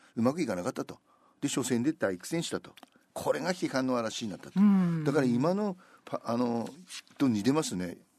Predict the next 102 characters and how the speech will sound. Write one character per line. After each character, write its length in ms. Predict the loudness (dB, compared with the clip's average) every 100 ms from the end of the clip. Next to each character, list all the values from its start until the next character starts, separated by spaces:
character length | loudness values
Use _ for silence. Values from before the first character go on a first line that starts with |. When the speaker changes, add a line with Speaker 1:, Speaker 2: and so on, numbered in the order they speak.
| -20 -8
Speaker 1:
ネ 200 | -2 0
タ 160 | 0 -2
に、 260 | -2 -4 -6 -6
な 100 | -2
ん 40 | -2
だ 80 | -2
か 100 | -4
首 160 | -8
相 220 | -4 -4 -2
あ 100 | -6
る 60 | -6
で 80 | -6
し 80 | -6
ょ？ 120 | -6
Speaker 2:
は 420 | -4 -2 0 0
い。 120 | -4 -10 _ -20 _ _ -4
Speaker 1:
あ 100 | -2
の 80 | -2
人 200 | 0 2
も、 200 | 2 -2 -10 -20 -20 -20 -6
ミ-、 120 | -6 -6
ミ 200 | -2 -2
ス 60 | 2
タ 100 | 0
ー 20 |
セ 140 | 0 -2
キ 140 | -4
ュ 40 |
リ 60 | -4
テ 120 | -2
ィ 20 |
だ 80 | 4
か 60 | 6
っ 100 | 6
て、 160 | 2
Speaker 2:
う 140 | 0 2
ん、 40 |
う 20 | 4
ん、 40 |
Speaker 1:
お-、 40 | 2
噂 220 | 0 -2
ま 80 | -4
が 100 | -4
ひ 100 | -2
ど 100 | 0
か 100 | 0
な 80 | 0
か 100 | -2
っ 60 |
た 100 | 0
の 60 | 2
が、 80 | 4
Speaker 2:
う 40 | 4 2
ん、 20 |
そ 160 | -2 -4
う 40 |
で 60 | -2
す 0 |
よ 20 |
ね。 0 |
Speaker 1:
ま 80 | -2
あ、 20 |
ハ 160 | -2 -2
マ 120 | 0
ス 100 | 0
の 160 | -2 -2
奇 80 | -6
襲 160 | -6
で 80 | -4
し 80 | 0
ょ？ 40 |
Speaker 2:
う 20 |
ん。 20 | 0
Speaker 1:
そ-、 200 | 0 0
そ 60 | 2
の 120 | 2
後 160 | 0 -2
今 120 | -2
度 140 | -2 -6 -14 -10
批 140 | -6
判 260 | -2 -2 -4 -6 -2
が 60 | 0
あ 20 |
る 60 |
わ 60 | 0
け 60 | -2
で 60 |
す。 40 | -6
Speaker 2:
は 60 | -10
い。 40 | _ _ _ _ _ _ _ _ _ -4
Speaker 1:
で、 160 | -2 -2 -6 -20 _
ア 100 | 2
マ 120 | 2
ち 80 | 0
ゃ 60 | -2
ん 60 |
だ 120 | 0
と 140 | -2 -4
労 180 | -4 -4
働 200 | -6 -6
党 200 | -6 -4
は、 240 | -4